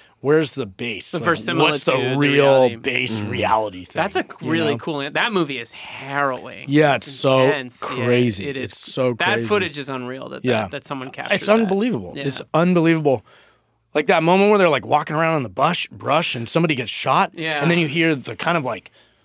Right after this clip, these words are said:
Speaker 1: real responses from the soldiers and you're like, "Oh my God."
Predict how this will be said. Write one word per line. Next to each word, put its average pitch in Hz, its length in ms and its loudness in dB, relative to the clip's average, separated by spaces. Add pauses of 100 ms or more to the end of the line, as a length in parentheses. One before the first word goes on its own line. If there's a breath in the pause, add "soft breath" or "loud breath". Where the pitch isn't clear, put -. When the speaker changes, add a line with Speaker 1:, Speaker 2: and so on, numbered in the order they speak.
(120 soft breath)
Speaker 1:
real 156 280 0
responses 143 600 0
from 139 160 -6
the 113 80 -8
soldiers 143 760 0
and 120 80 -4
you're 113 140 -6
like, 101 240 -12 (140)
"Oh 147 480 0
my 113 260 -10 (220)
God." - 500 -6